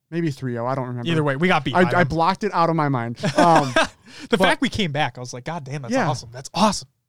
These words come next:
Speaker 1: Um, I'm glad Chicago has our number, and now we only played once against Florida, right?
Speaker 2: Yes.
Speaker 1: So
Speaker 2: I think.
Speaker 1: the thing is, is I feel like our team does really well when they have time to prepare against the team.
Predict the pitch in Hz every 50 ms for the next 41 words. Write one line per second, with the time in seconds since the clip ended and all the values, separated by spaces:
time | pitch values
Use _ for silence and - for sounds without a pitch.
0 | _ _ _ _ _ 170 160 147 139 127 - 147 165 170 - 156 156 165 170 151
1 | - _ - - 156 - 160 165 180 185 190 190 190 175 170 180 170 160 160 160
2 | 165 160 160 151 147 147 143 135 135 135 135 131 131 - _ _ - 180 190 196
3 | 190 185 175 156 - 185 175 151 143 156 160 143 143 131 127 120 - - 147 143
4 | 135 123 117 117 123 127 131 180 - - - - - 170 151 143 135 131 - _
5 | _ _ _ _ _ _ _ - 170 - 175 131 - - - _ _ _ _ _
6 | _ _ _ _ _ 170 180 170 - 214 240 247 220 202 180 165 156 - - _
7 | _ - 156 156 151 143 139 127 - - _ 165 151 135 - - 208 226 226 220
8 | 196 - 165 160 175 165 - - 202 208 202 190 180 156 139 139 135 135 143 156
9 | 170 180 196 196 196 185 156 143 147 135 127 123 127 127 131 _ _ _ _ _
10 | _ _ _ 156 160 160 165 156 147 156 151 151 151 147 143 139 - _ _ _
11 | _ _ _ _ _ _ _ 170 185 185 190 185 - 160 175 170 165 160 156 139
12 | - 143 131 - - - - 160 165 160 151 139 - 143 135 139 131 131 - 135
13 | 120 - - 143 135 120 - 117